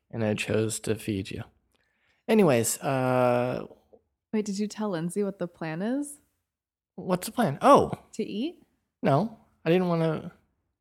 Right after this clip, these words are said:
Speaker 1: tell
Speaker 2: I
Speaker 1: her.
Speaker 2: wanna surprise you on air, Lindsay.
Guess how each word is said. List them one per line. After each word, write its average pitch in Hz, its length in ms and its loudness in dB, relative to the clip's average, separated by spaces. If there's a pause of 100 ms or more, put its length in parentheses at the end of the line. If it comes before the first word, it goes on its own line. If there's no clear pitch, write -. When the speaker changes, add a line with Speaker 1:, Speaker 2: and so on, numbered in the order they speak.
(680)
Speaker 1:
tell 190 140 0
Speaker 2:
I 190 60 4
Speaker 1:
her. 208 60 6
Speaker 2:
wanna 202 200 2
surprise 185 480 -2
you 180 120 -2
on 165 200 -4
air, 160 240 -4
Lindsay. 156 560 -8